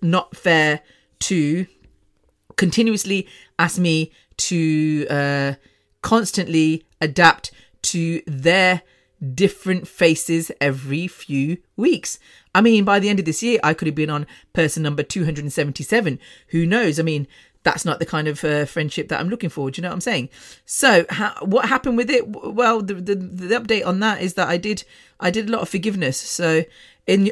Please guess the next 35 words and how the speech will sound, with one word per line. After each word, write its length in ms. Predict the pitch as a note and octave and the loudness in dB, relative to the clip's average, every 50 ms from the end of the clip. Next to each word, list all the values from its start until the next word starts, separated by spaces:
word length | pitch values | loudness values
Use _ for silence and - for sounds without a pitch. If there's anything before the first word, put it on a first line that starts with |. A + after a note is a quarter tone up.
| - | 2
in, 140 | G3 G3+ G3+ | 0 0 2
on 140 | - F#3+ G3 | 2 2 4
your 140 | F#3+ F#3 F3 | 4 4 2
healing 300 | D#3 A3 A#3 G#3 G3+ F#3+ | 2 2 2 2 2 2
journey, 260 | D#3+ E3+ E3+ E3 E3 | 2 2 2 2 2
you 120 | E3 E3+ E3+ | 0 -2 -2
do 120 | E3+ G3+ | -2 -2
have 160 | - - - - | -2 -2 -2 -4
to 80 | E3+ | -6
forgive. 380 | D3 D#3 C#3+ - G#3+ A#3+ A3+ - - - - - _ _ | -8 -8 -6 -6 -4 -6 -6 -8 -12 -20 -20 -20 _ _
So 360 | - - E3 D#3+ D#3+ D#3+ D#3 | -6 -2 2 2 2 2 2
I 220 | - D3+ C#3+ C#3+ C#3+ - | 0 0 0 0 0 -2
asked 240 | D3+ D3 D3 - - | -2 -2 -4 -4 -6
for 180 | - D3+ D3 | -6 -6 -6
forgiveness 640 | - - D3 C#3+ G3+ A3 G3+ G#3 G#3+ G#3+ - - - _ _ _ - | -4 -6 -6 -4 -2 -2 0 0 0 0 -2 -4 -8 _ _ _ -2
on 100 | C3+ D3 | -2 -2
a 40 | C3+ | -2
spiritual 420 | - - G3+ G#3+ G#3 - - G3 | 0 0 0 0 0 0 0 2
level 380 | F#3 F3 E3+ E3+ F3 F3 F3 - - - - _ _ _ _ | 2 2 2 0 -2 -4 -4 -6 -12 -20 -20 _ _ _ _
and 260 | B3 C4+ C4+ A#3+ F3 - - | 2 4 4 4 4 2 0
on 100 | D3 C#3+ | -2 -2
a 40 | C3+ | 0
physical 360 | - D#3 C#3 C3+ C3+ - D#3+ | -2 -4 -4 -4 -4 -4 -2
level. 340 | D3+ D3 D3 D3+ F3 F#3+ E3 | -2 0 -2 -2 -4 -4 -2
I 120 | C#3 C#3 C3+ | 0 0 0
messaged 340 | C#3+ D3+ - - D3 C3 | -2 -4 -6 -8 -10 -6
them 140 | C3+ D3+ D3 | -4 -4 -4
and 80 | D3+ D3+ | -4 -4
said, 180 | - D3 C#3 | -4 -4 -4
"I'm 140 | C#3+ C#3 C#3 | -4 -4 -6
sorry, 400 | C#3+ - - D3+ D#3 F#3+ D4 D#4+ - - - - - - _ _ _ _ | -4 -2 0 0 2 2 0 -2 -4 -12 -20 -20 -20 -20 _ _ _ _
uh, 140 | D#3 D3 C#3+ | 0 0 2
do 220 | C3+ E3 E3+ D#3 | 0 0 -2 -2
forgive 360 | - - F3 E3 D3 F3 E3+ | -2 -4 -6 -4 -4 -4 -2
me. 200 | G3 G#3+ A#3 A#3+ | -2 -2 -2 -4